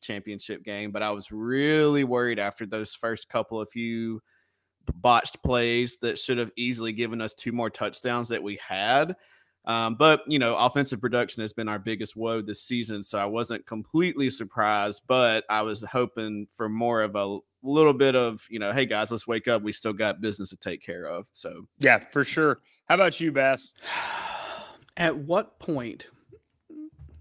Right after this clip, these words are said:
Speaker 3: do we step back and say that this offense isn't working? That, that was,
Speaker 2: Oh,
Speaker 3: that was my,
Speaker 2: gosh.
Speaker 3: that was, that was my problem with the game. Um, I, I don't think we made many offensive adjustments.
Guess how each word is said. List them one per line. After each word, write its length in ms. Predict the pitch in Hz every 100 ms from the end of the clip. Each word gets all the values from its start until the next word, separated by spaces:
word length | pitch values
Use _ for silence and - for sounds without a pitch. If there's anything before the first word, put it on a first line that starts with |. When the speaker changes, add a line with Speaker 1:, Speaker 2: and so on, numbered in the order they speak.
| -
Speaker 3:
do 120 | 156 135
we 100 | 131
step 340 | - 160 151
back 280 | 151 147 -
and 120 | 127
say 280 | - 135 131
that 160 | 123 - - _ -
this 260 | 135 135
offense 480 | 131 131 135 135 131
isn't 260 | 127 131 90
working? 480 | 87 135 139 160 - 139 - _ _ _ _ _ _ _ _ _
That, 280 | - 139 95
that 140 | 123 156
was, 140 | 151 127
Speaker 2:
Oh, 40 |
Speaker 3:
that 120 | 127 151
was 160 | 147
my, 100 | 123
Speaker 2:
gosh. 240 | 113 - -
Speaker 3:
that 300 | - 170 180
was, 280 | 175 156 139
that 200 | - 240
was 180 | 202 156
my 220 | 160 127
problem 720 | 123 135 123 131 127 120 131 - - - _ _ _ 165
with 160 | 147
the 60 | 143
game. 560 | 143 139 139 139 139 - - - - _ -
Um, 560 | 131 127 120 120 123 _ _ _ _ -
I, 160 | 131 -
I 120 | 160
don't 180 | 170 170
think 380 | - 175 170 156
we 160 | 160
made 460 | 156 151 151 143 135
many 500 | 147 208 202 196 185
offensive 800 | 135 131 - 151 156 - 151 143
adjustments. 1000 | 120 123 151 - 185 180 - - -